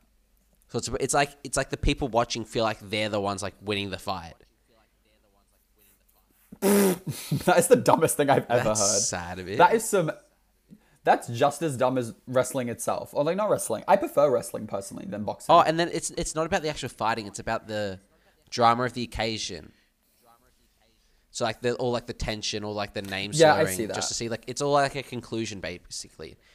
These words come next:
Speaker 1: Like, the build-up is all, like, them, like, basically, like, attacking each other verbally. And then in the fight, in the ring, it's just settled.
Speaker 2: See, that's why I don't like it. It just seems not professional. Like, when do you see that in any other sport?
Speaker 1: Yeah, yeah.
Speaker 2: You know what I mean?
Speaker 1: Well, it's not really sportsmanship, is it?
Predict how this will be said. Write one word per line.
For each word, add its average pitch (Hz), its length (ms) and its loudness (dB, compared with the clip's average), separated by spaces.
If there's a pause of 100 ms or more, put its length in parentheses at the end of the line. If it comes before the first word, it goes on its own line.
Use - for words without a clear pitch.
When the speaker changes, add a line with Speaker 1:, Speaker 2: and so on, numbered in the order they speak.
Speaker 1:
Like, - 140 -10
the 104 80 -6
build-up 110 460 -2
is 101 100 -6
all, 101 80 -6
like, 92 160 -10
them, 98 180 -8
like, 90 160 -10 (800)
basically, 113 300 -4
like, - 40 -10
attacking - 320 -6
each 92 140 -14
other 98 120 -8
verbally. 87 500 -10 (360)
And 95 80 -12
then 95 80 -6
in 95 80 -8
the 92 100 -6
fight, 95 320 -6
in 110 140 -8
the 104 80 -6
ring, 98 160 -6
it's 90 80 -10
just - 160 -6
settled. - 240 -8 (140)
Speaker 2:
See, 175 160 4
that's 175 280 4
why 240 180 2
I 254 60 2
don't 240 240 -4
like 120 440 -2
it. - 260 -6
It 156 120 -2 (200)
just 175 180 -6
seems 226 240 -6
not 156 200 -4
professional. 123 640 -6
Like, - 240 -6
when 139 220 -2
do 175 80 -4
you 196 60 -4
see 170 180 -2
that 147 120 2
in 127 80 -6
any 120 160 -6
other 110 140 -6
sport? - 380 -6 (240)
Speaker 1:
Yeah, 113 300 -2 (240)
yeah. 107 260 -6 (260)
Speaker 2:
You - 80 -16
know 127 80 -10
what 131 60 -8
I 123 40 -6
mean? 104 100 -8
Speaker 1:
Well, 139 40 -2
it's 143 100 -4
not 175 120 -4
really 131 140 -4
sportsmanship, - 600 -8
is 98 140 -12
it? 78 120 -12